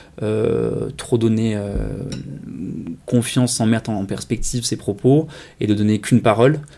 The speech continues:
Euh, ceux, de, ceux qui croient en des théories qui peuvent paraître farfelues.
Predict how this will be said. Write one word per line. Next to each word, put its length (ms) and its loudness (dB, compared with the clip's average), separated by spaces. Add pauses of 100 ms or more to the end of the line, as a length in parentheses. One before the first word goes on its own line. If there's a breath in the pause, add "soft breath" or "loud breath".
(200)
Euh, 440 -2
ceux, 300 0
de, 380 -6
ceux 180 -8
qui 180 -14
croient 280 -2
en 180 -2
des 140 -6
théories 300 -2
qui 100 -14
peuvent 180 -8
paraître 240 -4
farfelues. 460 -2